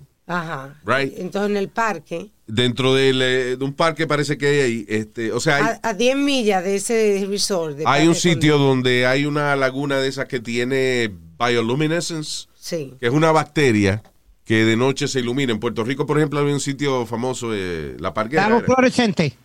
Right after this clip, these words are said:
Speaker 2: La bahía fosforescente, La Parguera, ¿qué se llama?
Speaker 3: Eh, sí, señor.
Speaker 2: Ah, yo no sé si todavía está esa vaina, porque creo que sí
Speaker 3: Yep.
Speaker 2: estaban, estaban, eh, muriendo la vainita esa, pero bueno, anyway.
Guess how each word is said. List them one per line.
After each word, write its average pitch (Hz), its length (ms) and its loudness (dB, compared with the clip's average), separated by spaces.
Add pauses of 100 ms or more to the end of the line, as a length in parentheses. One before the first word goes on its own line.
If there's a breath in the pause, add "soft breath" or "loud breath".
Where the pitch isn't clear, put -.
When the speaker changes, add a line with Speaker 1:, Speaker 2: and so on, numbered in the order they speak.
(300)
Speaker 2:
La 101 200 0
bahía 104 420 0
fosforescente, 117 540 -4
La 90 120 -4
Parguera, 113 400 0
¿qué 104 100 -8
se 90 120 -10
llama? 78 160 -10 (240)
Speaker 3:
Eh, - 160 -10
sí, 220 160 4
señor. 202 340 2 (380)
Speaker 2:
Ah, 107 200 -6 (100)
yo 123 140 0
no 156 80 0
sé 165 120 -4
si 160 140 -2
todavía 127 360 2
está 117 260 0
esa 107 160 -2
vaina, 107 280 0
porque 78 200 -4
creo 92 180 0
que 104 140 -2
sí - 60 2
Speaker 3:
Yep. - 60 4
Speaker 2:
estaban, 110 360 2
estaban, 104 400 -2
eh, 98 440 -4
muriendo 95 440 -4
la 90 80 -4
vainita 98 360 -4
esa, 123 160 -4
pero 113 160 -2
bueno, 120 220 0
anyway. 82 340 -4